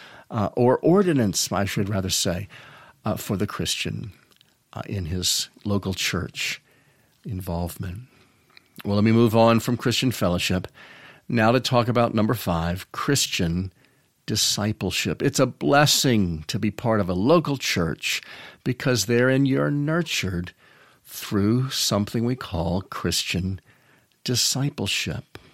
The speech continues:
Did you catch that, uh, little phrase in our vow,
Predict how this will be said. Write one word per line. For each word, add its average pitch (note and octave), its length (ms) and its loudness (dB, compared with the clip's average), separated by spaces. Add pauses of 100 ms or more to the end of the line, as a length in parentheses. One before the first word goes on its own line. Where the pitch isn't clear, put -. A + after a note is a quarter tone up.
(240)
Did A#2+ 140 0
you D#3 60 6
catch D3+ 340 4
that, C3 260 4 (420)
uh, A2 140 4
little B2 200 4
phrase A#2+ 520 4
in G#2 180 0
our F#2+ 440 4 (120)
vow, G#2+ 720 2